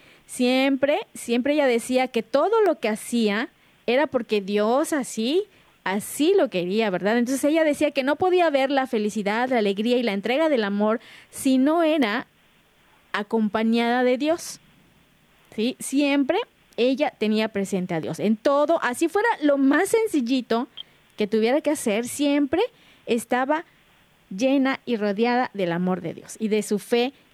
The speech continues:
que nunca, nunca dejó. Así que bueno, pues comentamos esto, Rita. Coméntanos un poquito más, alguna experiencia, <laughs> algo que te deje esta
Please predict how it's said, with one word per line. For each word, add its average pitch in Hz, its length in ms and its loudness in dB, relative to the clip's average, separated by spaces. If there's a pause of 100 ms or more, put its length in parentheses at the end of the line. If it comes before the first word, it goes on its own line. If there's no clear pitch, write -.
que 208 120 -2
nunca, 214 420 0
nunca 196 420 -4
dejó. - 300 -12 (380)
Así 208 280 -2
que 262 160 0
bueno, 240 260 2
pues 214 220 -2
comentamos 262 640 0
esto, 285 320 2
Rita. 285 600 0 (460)
Coméntanos 285 520 2
un 302 120 2
poquito 269 400 -2
más, 254 640 0
alguna 247 340 0
experiencia, 240 960 0
<laughs> - 80 -6
algo 247 300 0
que 240 120 -2
te 220 140 0
deje 226 320 0
esta 220 280 -4